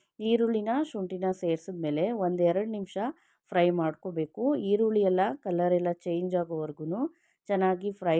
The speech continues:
ಮಾಡಿ, ನಾನಿಲ್ಲಿ ತರಕಾರಿನ ಸೇರಿಸ್ಕೊತಾ ಇದ್ದೀನಿ. ಬೀನಿಸು, ಕ್ಯಾರೆಟ್ನ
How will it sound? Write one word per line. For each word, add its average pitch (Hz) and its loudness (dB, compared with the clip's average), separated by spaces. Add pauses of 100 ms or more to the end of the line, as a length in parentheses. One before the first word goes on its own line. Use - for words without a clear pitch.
ಮಾಡಿ, 170 -2 (140)
ನಾನಿಲ್ಲಿ 196 -4
ತರಕಾರಿನ 180 -2 (540)
ಸೇರಿಸ್ಕೊತಾ 170 -2
ಇದ್ದೀನಿ. 170 -4 (360)
ಬೀನಿಸು, 226 -4
ಕ್ಯಾರೆಟ್ನ 175 2